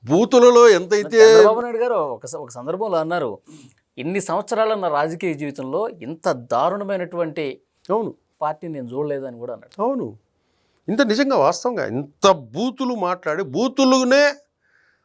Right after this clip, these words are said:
Speaker 1: ప్రధాన అస్త్రంగా వాడి ప్రత్యర్థుల మీద ఉపయోగించిన పార్టీ ఏదైతే, ఏదైనా ఉందంటే
Speaker 2: Hmm.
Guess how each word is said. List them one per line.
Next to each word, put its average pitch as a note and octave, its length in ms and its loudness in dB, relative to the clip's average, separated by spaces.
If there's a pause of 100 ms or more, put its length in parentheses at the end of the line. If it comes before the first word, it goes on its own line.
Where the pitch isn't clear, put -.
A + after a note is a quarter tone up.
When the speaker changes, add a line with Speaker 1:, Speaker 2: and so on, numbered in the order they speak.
(160)
Speaker 1:
ప్రధాన A3+ 400 6
అస్త్రంగా A3+ 640 4
వాడి G3 480 6
ప్రత్యర్థుల G3 560 -4
మీద F#3 260 2 (500)
ఉపయోగించిన E3+ 600 0
పార్టీ G3 400 0
ఏదైతే, D#3 540 -4
ఏదైనా D3+ 360 0
ఉందంటే C3+ 500 -2
Speaker 2:
Hmm. C#3+ 380 -18